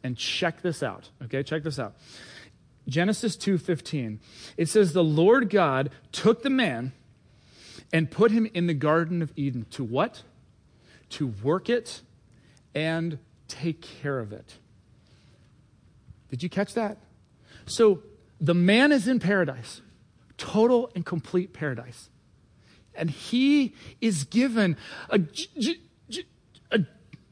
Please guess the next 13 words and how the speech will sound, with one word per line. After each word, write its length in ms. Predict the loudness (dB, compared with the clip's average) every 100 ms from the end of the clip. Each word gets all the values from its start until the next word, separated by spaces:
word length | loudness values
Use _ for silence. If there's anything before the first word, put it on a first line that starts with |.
| -10
a, 80 | -10 -10 _ _ _ _
he's 180 | 2 2
given 300 | 6 6 8
a 40 | 6
job, 640 | 8 8 10 8 6 0 -18 _ -20 _ 4
right? 320 | 6 6 4 -6 -14 -10
He's 300 | 4 6 6
made 360 | 6 6 8 4 -2 -10
to 180 | 4 6 6 2 2
work. 480 | 6 8 8 4 -6 -14 -16 _ _ _
God's 220 | 4 6 6
like, 160 | 2 0 4
"Hey, 300 | 6 6